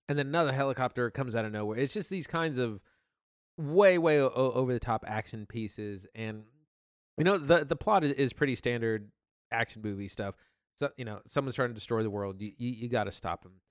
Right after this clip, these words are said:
Uh, we meet some, some fun people lo-, along the way. Uh, Deepika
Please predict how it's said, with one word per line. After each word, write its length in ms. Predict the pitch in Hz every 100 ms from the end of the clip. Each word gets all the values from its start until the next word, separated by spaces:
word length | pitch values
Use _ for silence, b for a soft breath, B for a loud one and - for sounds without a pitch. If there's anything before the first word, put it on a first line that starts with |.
| _ _ -
Uh, 160 | 127 120
we 140 | 139
meet 220 | 143 135
some, 340 | 143 131 123 113 -
some 180 | 127 117
fun 420 | 135 127 120 110
people 360 | - 151 127 120
lo-, 220 | 117 113
along 420 | 117 110 104 101 98 98
the 80 |
way. 560 | 107 120 123 120 117 113
Uh, 240 | 104 95 92 98
Deepika 560 | 127 120 120 - 120